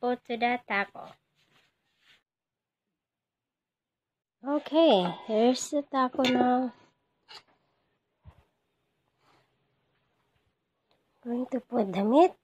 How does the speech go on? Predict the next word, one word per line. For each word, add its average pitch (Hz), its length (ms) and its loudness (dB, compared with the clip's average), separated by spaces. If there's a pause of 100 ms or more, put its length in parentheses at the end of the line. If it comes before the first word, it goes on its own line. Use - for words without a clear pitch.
(4000)
there. 254 320 -2